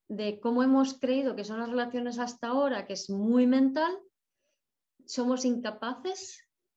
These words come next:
de ver realmente qué es una relación, qué es un vínculo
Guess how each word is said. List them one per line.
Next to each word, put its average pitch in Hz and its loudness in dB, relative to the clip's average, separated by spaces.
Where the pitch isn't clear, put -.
de 208 -2
ver 208 -2
realmente 220 -4
qué 220 -4
es 247 -4
una 240 -4
relación, 233 -12
qué 208 -6
es 226 -8
un 254 0
vínculo 233 -4